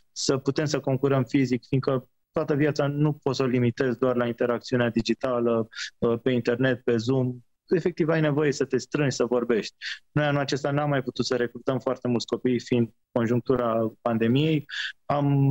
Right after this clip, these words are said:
ne-am întâlnit mai mult într-un cerc foarte restrâns, normal, respectând toate măsurile de siguranță, doar că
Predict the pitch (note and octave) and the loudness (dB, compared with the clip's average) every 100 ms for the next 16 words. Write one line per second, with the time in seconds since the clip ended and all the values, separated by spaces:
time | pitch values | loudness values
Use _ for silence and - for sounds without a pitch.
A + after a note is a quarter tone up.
0 | C3+ C#3 D3 C#3 C3+ C#3 C#3 C3+ - C3 | 4 4 2 0 0 2 2 0 0 0
1 | C3+ C3+ - B2+ B2 B2 A#2+ C#3 B2 - | 2 2 2 0 2 0 2 0 -2 -2
2 | C#3 C3+ B2 A#2 - C#3+ C#3+ C3+ - - | -4 -2 -2 -2 -2 0 0 -2 -6 -18
3 | _ _ _ C3 C3 C#3+ A#2+ A#2+ A#2 B2+ | _ _ _ 0 2 2 2 0 -2 -4
4 | - C3 A#2+ B2 B2+ A#2+ A#2+ - B2 B2 | 0 -2 0 -2 0 0 -2 -2 -2 0
5 | A#2 A#2 - B2 C3 C3+ E3 E3+ - - | 0 -2 -2 0 0 0 -2 -4 -12 -18
6 | - _ D3 D3+ C#3 D#3 | -18 _ -2 0 0 0